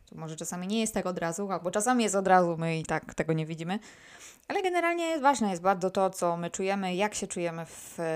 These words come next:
w tym towarzystwie. Bo tak naprawdę po co nam takie towarzystwo, w którym czujemy się źle? W którym mamy straszny jakiś stres?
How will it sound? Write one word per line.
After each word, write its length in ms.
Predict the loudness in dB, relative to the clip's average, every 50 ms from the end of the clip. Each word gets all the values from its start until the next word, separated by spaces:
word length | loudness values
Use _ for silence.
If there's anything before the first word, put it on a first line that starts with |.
| -2 -4
w 80 | -6 -8
tym 140 | -8 -8 -6
towarzystwie. 640 | -6 -6 -6 -6 -6 -6 -6 -8 -8 -10 -12 -16 -16 _ _ _ -20 -20 -20 -20 -20 -20 -20 -20 -20 _ _ _ _ _ -2
Bo 60 | 2
tak 140 | 4 4 4
naprawdę 340 | 4 4 2 2 2 2 0
po 120 | 0 0
co 100 | -2 0
nam 140 | 2 2 2
takie 160 | 2 0 0
towarzystwo, 680 | -2 -2 -2 -2 -2 -2 -4 -4 -6 -4 -2 0 0 0
w 200 | 0 -4 -10 -14
którym 360 | _ -6 -4 -2 -2 -2 -2
czujemy 260 | 0 0 0 0 0 0
się 120 | -2 -2
źle? 280 | -4 -2 -2 -2 -4 -4 -6 _ _ -20 -20 -20 -20 -20 -20 -20 _ _ -20 _ _ _ _ _ _ _ _ _ _
W 0 |
którym 920 | _ -14 _ -4 -2 0 0 2 2 2 2 2 0 -2 -4 -6 -8 -6
mamy 840 | -4 -2 -2 -2 -2 -2 -4 -4 -4 -4 -4 -4 -4 -4 -6 -6 -6 -6
straszny 500 | -6 -6 -6 -4 -4 -6 -4 -4 -4 -4
jakiś 260 | -6 -6 -6 -4 -4
stres? 540 | -4 -4 -4 -6 -6 -6 -4 -6 -6 -8